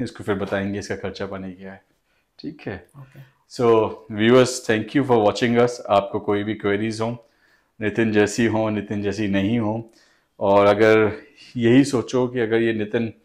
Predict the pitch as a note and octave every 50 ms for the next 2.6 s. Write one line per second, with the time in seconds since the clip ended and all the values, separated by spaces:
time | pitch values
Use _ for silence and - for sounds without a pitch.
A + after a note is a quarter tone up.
0 | _ _ _ _ _ _ _ _ _ - G#2+ - - A#2 A2+ A2 A2 G#2 G#2+ G#2
1 | G#2 C#3 D3+ A#2+ - - - - B2 A#2+ A#2+ A#2 A2 - A2+ G2 - G#2 G#2 F#2+
2 | - F#2+ G2 F#2 F#2 - - G2 G2 G#2 - -